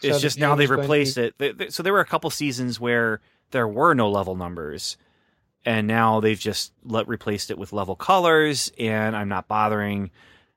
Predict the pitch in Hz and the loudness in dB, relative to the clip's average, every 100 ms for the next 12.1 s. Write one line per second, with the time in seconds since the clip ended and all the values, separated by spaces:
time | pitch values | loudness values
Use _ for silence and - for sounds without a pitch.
0 | _ - 104 95 - - - - 113 117 | _ -6 -6 -6 -12 -20 -20 -6 0 0
1 | 107 139 143 131 117 110 113 - 104 117 | 2 4 4 4 4 2 -2 -4 -4 0
2 | 110 101 101 - 101 101 95 92 90 87 | 0 2 0 0 -2 -2 0 0 -2 -4
3 | 90 - - - 107 92 90 85 87 104 | -8 -10 -16 -10 -2 0 0 -2 -4 -6
4 | - - _ - - - - - _ _ | -10 -12 _ -12 -10 -8 -10 -10 _ _
5 | _ _ _ _ _ _ - - - _ | _ _ _ _ _ _ -20 -20 -20 _
6 | _ _ _ - 95 - 139 135 135 135 | _ _ _ -16 -12 -4 0 0 0 0
7 | 131 135 123 123 120 117 135 110 101 117 | 2 4 2 0 0 2 2 2 -2 -6
8 | 110 165 139 147 - 190 196 139 - 131 | -2 0 0 0 -2 -2 -2 -8 -10 -16
9 | _ - _ _ _ 240 220 226 226 214 | _ -20 _ _ _ 2 4 4 4 2
10 | 202 175 185 _ - 302 147 135 185 208 | 2 0 0 _ -12 -10 -2 0 2 0
11 | 196 143 196 277 139 90 156 269 - - | -2 -2 -2 -2 -4 -4 -6 -8 -10 -12